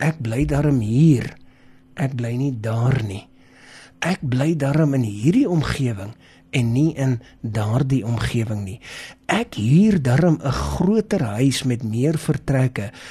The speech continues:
as die ander persoon. Ek besit 'n huis terwyl iemand anderste een huur. Ek is belangriker."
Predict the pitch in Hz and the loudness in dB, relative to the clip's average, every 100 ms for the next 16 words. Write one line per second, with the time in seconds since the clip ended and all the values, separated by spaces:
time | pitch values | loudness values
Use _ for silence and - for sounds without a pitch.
0 | - - 139 131 - 127 - 135 165 160 | -20 -6 -2 -2 -2 -6 -2 2 2 2
1 | 139 - 107 90 - - - - - - | -2 -4 -6 -8 -14 -20 -20 -20 -20 -12
2 | - 196 - 151 131 - - 262 208 123 | -8 -8 -4 -2 0 0 0 2 2 2
3 | 113 117 - 110 117 - 131 123 110 117 | 2 2 0 0 -2 0 2 2 0 -2
4 | 165 151 - 151 143 127 107 151 165 - | 0 0 -2 -2 0 0 2 4 4 2
5 | 123 - 117 113 113 104 104 131 165 - | -4 -4 -6 -6 -8 -8 -8 -2 -2 -2
6 | - | -8